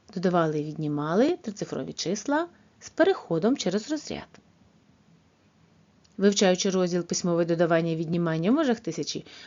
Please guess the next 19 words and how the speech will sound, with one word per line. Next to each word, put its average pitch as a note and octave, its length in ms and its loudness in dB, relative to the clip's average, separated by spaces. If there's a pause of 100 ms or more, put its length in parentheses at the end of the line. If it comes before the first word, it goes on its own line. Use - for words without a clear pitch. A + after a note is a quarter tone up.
ми F3+ 180 2
вчилися E3 500 0
з - 40 -2
тобою A3 300 2
додавати D#3+ 440 0
і D3 40 -6
віднімати D3 560 -6
числа A3+ 340 -4
трицифрові E4 680 -2 (340)
у E4+ 80 -6
стовпчик. - 540 -8 (1040)
І G3+ 100 -2
вивчаючи F#3 680 0
множення F3 440 0
і D#3+ 40 -4
ділення D#3+ 400 0
у E3 40 -4
межах E3 340 -4
тисячі - 600 -2